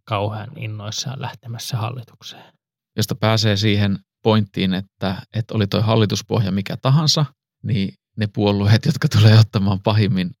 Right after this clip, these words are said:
Speaker 2: pahimmin dunkkuun, vihreät ja keskusta, tulee olemaan ihan avainasemassa siitä, että minkälainen hallituspohja tulee olemaan. Ja molemmat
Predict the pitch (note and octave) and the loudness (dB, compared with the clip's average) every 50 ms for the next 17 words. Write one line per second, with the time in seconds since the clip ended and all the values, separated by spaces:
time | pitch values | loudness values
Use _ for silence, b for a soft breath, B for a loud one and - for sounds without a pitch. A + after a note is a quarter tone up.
0 | _ _ - A2 G#2+ A2 G2+ F2+ F#2 F#2 F#2+ A2+ B2+ C#3+ D#3 - _ - - F3+ | _ _ -2 0 2 2 2 0 -2 -2 2 2 2 2 2 -2 _ 2 6 6
1 | F3+ F3+ E3 - _ _ _ G#2 F#2 G2 G#2 G#2+ B2 C3+ C#3+ C#3+ - - - - | 6 6 4 0 _ _ _ -4 -2 -2 0 2 2 2 2 0 -2 -6 -16 -20
2 | _ _ _ _ _ - A#2 G#2+ - - C3 - - D#3 - - - D#3+ C3+ - | _ _ _ _ _ -8 -6 -2 0 0 0 2 0 -2 -2 0 0 0 0 -2
3 | _ _ _ _ _ _ _ _ _ _ - G#2+ G#2 F2 F2 F#2+ G#2+ A#2 D2 C#2+ | _ _ _ _ _ _ _ _ _ _ -4 0 0 0 0 0 -2 -2 -2 -2
4 | C2+ C2+ F3 F#3+ _ _ _ _ _ _ _ _ - F2+ F2 F#2+ A2 C3 C3+ G#2+ | -2 -2 -4 -8 _ _ _ _ _ _ _ _ -8 -6 -4 -2 -2 -2 -2 0
5 | A2+ A#2 A2+ G#2+ G#2 G#2 - - F#2 F#2+ G2 - - - A#2+ G2 F#2+ - F#2 G2 | 0 0 0 0 -2 -2 -4 -4 -4 -4 -6 -6 -6 -4 -4 -4 -4 -4 -6 -6
6 | - - F#2 F#2+ G2 G2 G2 G2 F2+ F#2+ F#2+ F#2+ G2 G2 A2 - _ _ _ _ | -6 -8 -6 -4 -4 -4 -4 -4 -4 -4 -4 -4 -6 -8 -10 -16 _ _ _ _
7 | _ _ - - - F2+ F#2+ - G#2+ - - G#2 A2+ - - - - - - - | _ _ -6 -4 -4 -2 -4 -6 -8 -8 -8 -6 -6 -6 -8 -8 -8 -8 -6 -4
8 | A2+ A#2+ C3+ D3 E3+ F3 F3 D3+ B B B B B B B B B B - A#2 | -2 0 0 0 0 0 -2 -2 B B B B B B B B B B -2 0
9 | A2+ A#2 A2+ G#2+ G2+ G2 G2+ A#2 C#3 D#3+ D#3+ C3+ | 2 4 4 4 4 2 2 2 2 2 2 0